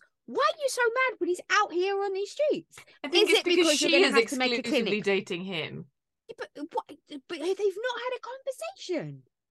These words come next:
Speaker 1: Is
Speaker 2: They're
Speaker 1: it
Speaker 2: not
Speaker 1: good
Speaker 2: good
Speaker 1: that
Speaker 2: at the conversations, are they? Or the actual, like, any of them?
Speaker 1: Make him wear a condom, and then you won't have to be worrying about him running up in other people. Like, shit.
Speaker 2: Or go out and get some other dick.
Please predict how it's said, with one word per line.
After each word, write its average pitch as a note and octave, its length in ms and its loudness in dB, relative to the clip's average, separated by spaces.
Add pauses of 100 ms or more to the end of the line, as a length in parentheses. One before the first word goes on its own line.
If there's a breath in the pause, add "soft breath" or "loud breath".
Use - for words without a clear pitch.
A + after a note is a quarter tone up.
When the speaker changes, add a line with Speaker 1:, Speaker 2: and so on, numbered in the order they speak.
(580)
Speaker 1:
Is A4 160 4
Speaker 2:
They're C4+ 80 4
Speaker 1:
it - 40 -2
Speaker 2:
not D#4+ 120 4
Speaker 1:
good A#3+ 100 -2
Speaker 2:
good E4 160 6
Speaker 1:
that - 60 8
Speaker 2:
at - 40 -4
the F4 100 2
conversations, G3 760 0
are A#3 240 2
they? E3 220 0
Or E3 80 -4
the F3 140 -2
actual, E3+ 420 -2 (100)
like, A3 200 -4
any C4 200 0
of C4 140 -6
them? D3+ 340 -6 (220)
Speaker 1:
Make D#4+ 360 0
him A4 80 2 (100)
wear G#4 240 4
a A4 40 0
condom, A#3 720 -4
and C#4 160 -2
then C#4 160 0
you D4 100 -2
won't C#4+ 260 -2
have D4 200 -2
to - 80 -20
be D4+ 140 -4
worrying D4+ 460 -2
about G#3+ 280 -4
him A#3 240 -8
running A#3+ 340 -4
up A#3+ 180 -2
in B3 120 -4
other B3 200 -4
people. G#3+ 600 0 (240 soft breath)
Like, D#4 400 2 (260)
shit. B4+ 480 0
Speaker 2:
Or G#4+ 260 6
go F4 200 8
out F4+ 100 8
and D#4+ 100 -6
get D#4+ 200 -2
some D#4+ 160 -4
other E4 160 0
dick. - 560 -6